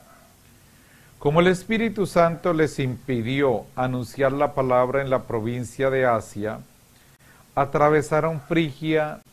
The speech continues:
y Galacia. Al llegar a la frontera de Misia, intentaron entrar en Bitinia, pero el Espíritu de Jesús no se lo consintió.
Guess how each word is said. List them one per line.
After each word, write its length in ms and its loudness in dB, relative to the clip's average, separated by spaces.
y 180 -4
Galacia. 600 -2
Al 160 2
llegar 300 4
a 100 4
la 140 2
frontera 600 0
de 140 -2
Misia, 600 -6
intentaron 840 0
entrar 360 0
en 260 -2
Bitinia, 640 -6
pero 180 4
el 100 4
Espíritu 600 -2
de 140 2
Jesús 760 -6
no 360 -4
se 180 -4
lo 180 -2
consintió. 840 -6